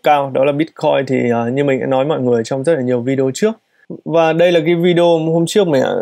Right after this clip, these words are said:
gửi đến cho mọi người vào ngày hai mươi hai tháng bảy, tức là cách đây tầm khoảng hơn một tuần.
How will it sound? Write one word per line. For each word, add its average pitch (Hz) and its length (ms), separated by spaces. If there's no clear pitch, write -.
gửi 131 120
đến 120 160
cho 151 120
mọi 127 160
người 123 220
vào 117 200
ngày 120 260
hai 151 200
mươi 160 140
hai 160 200
tháng 147 260
bảy, 143 140
tức 170 100
là 143 180
cách 156 220
đây 139 260
tầm 120 240
khoảng 127 240
hơn 139 200
một 135 80
tuần. 139 180